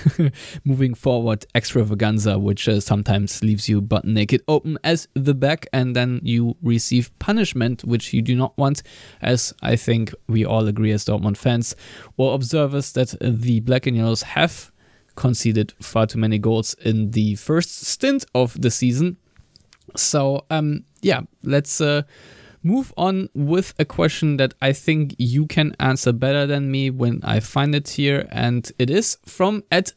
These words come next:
Brunnstadt B V B. That is, of course, the fan club from Kansas City. And, uh, they ask, "Should B V B go after some players that had great World Cup performances in the winter transfer window?"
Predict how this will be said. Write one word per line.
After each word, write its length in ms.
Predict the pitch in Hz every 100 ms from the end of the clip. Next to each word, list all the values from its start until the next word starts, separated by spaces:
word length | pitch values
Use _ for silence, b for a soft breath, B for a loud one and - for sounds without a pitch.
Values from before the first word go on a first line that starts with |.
| _
Brunnstadt 680 | 143 139 196 214 - 165 - - 139
B 140 | 156
V 180 | 170 139
B. 320 | 135 139 143 B B B -
That 140 | 117
is, 160 | 120 -
of 180 | 120 -
course, 300 | 120 110 -
the 80 |
fan 200 | 104 113
club 220 | 113 110 -
from 280 | - 120 117
Kansas 380 | - 120 117
City. 380 | - - 139 127 B B B B -
And, 320 | 117 113 110 120
uh, 100 | 113
they 200 | 123 165
ask, 320 | 170 - - -
"Should 340 | - 262 269 - 151
B 120 | 185
V 160 | 180
B 280 | 151 131 131 -
go 240 | 127 139 135
after 260 | 127 -
some 200 | 113 110
players 380 | 110 110 110 110
that 220 | 120 107
had 420 | - - 120 117 -
great 380 | 123 147 160
World 300 | 123 127 156
Cup 160 | - 127
performances 600 | 117 - 117 117 120 - -
in 80 |
the 120 | 156 143
winter 280 | 135 156
transfer 420 | 131 - 104 - 104
window?" 340 | 107 113